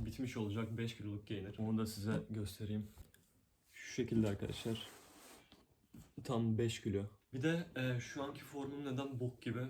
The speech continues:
Bunu açıklayayım. Gördüğünüz gibi altmış üç kiloya kadar düştüm korona sürecinden dolayı. Normalde yetmiş iki, yetmiş üç kilo civarlarındaydım.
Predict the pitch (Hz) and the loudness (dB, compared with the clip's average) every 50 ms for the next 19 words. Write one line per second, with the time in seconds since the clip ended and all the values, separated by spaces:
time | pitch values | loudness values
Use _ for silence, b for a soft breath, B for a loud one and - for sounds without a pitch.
0 | 131 127 120 117 120 117 117 117 - - - - 117 120 120 120 113 113 107 107 | -4 -6 -4 -2 0 0 0 0 -2 -8 -8 -4 0 2 2 2 2 2 2 4
1 | 104 110 113 110 104 110 107 107 107 104 - - _ _ _ _ _ _ _ _ | 4 4 2 2 2 2 2 0 0 -2 -6 -14 _ _ _ _ _ _ _ _
2 | _ _ _ _ _ _ _ _ _ _ - - - - _ _ _ _ _ _ | _ _ _ _ _ _ _ _ _ _ -20 -20 -20 -20 _ _ _ _ _ _
3 | _ _ _ _ _ _ _ _ 117 113 - - 123 117 - 127 123 - - 131 | _ _ _ _ _ _ _ _ -6 -4 -2 -2 -4 -4 -2 -6 -8 -6 -2 0
4 | 127 123 117 - 120 117 117 110 107 113 107 - - 123 117 - - 117 110 110 | 0 0 0 0 2 2 2 2 0 -2 -4 -4 -4 -4 -4 -2 -2 -2 0 0
5 | 117 113 - 113 110 110 107 98 104 110 107 113 110 101 101 104 113 120 - B | -2 -2 0 -2 0 0 -2 -2 -2 0 0 0 0 0 0 0 -2 -2 -4 B
6 | B B B B B B B - 113 113 113 113 110 110 113 110 110 110 110 - | B B B B B B B 2 4 6 8 8 8 6 4 4 4 2 0 -2
7 | 113 - - - - 117 107 107 107 101 - 107 - - 113 110 104 107 107 104 | -4 -6 -6 -4 -2 -2 -2 -2 -4 -6 -8 -10 -4 0 2 2 4 4 4 4
8 | 104 101 101 98 98 95 92 92 98 110 113 110 | 4 2 2 0 -2 -2 -2 0 0 0 0 -2